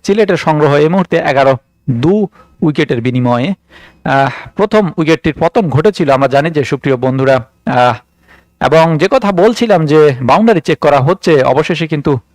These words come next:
আহ, চার হয়ে গেল। ওভারের চতুর্থ বলটি, আহ, থেকে একটি চারের মার আমরা লক্ষ্য করলাম। একটি চারের মার আসলো নাজমুল হোসেন শান্তর ব্যাট থেকে। তিনি পৌঁছে গেছেন ব্যক্তিগত সাত রানে ছয় বল থেকে। অপরদিকে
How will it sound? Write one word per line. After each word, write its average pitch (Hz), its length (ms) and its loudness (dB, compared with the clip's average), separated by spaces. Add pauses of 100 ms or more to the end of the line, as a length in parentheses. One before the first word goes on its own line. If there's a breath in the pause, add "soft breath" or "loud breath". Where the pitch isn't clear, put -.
(140)
আহ, 120 280 0
চার 208 240 0
হয়ে 143 200 2
গেল। 120 260 2 (540 soft breath)
ওভারের 165 240 2
চতুর্থ 233 340 -4
বলটি, 151 440 0 (280)
আহ, 139 180 0
থেকে 156 280 -4
একটি 127 240 -4
চারের 156 280 0
মার 160 180 2
আমরা 139 160 2
লক্ষ্য 135 280 -2
করলাম। 131 400 0 (400)
একটি 139 220 -4
চারের 170 320 0
মার 151 180 2 (240)
আসলো 147 420 0 (360 soft breath)
নাজমুল 180 300 2
হোসেন 160 240 0
শান্তর 135 280 -2
ব্যাট 120 240 0
থেকে। 131 260 -4
তিনি 165 200 -4
পৌঁছে 208 380 0
গেছেন 135 260 0
ব্যক্তিগত 135 380 -2
সাত - 240 -4
রানে 156 180 -2
ছয় 131 180 0
বল 127 160 2
থেকে। 139 220 -4
অপরদিকে 151 460 0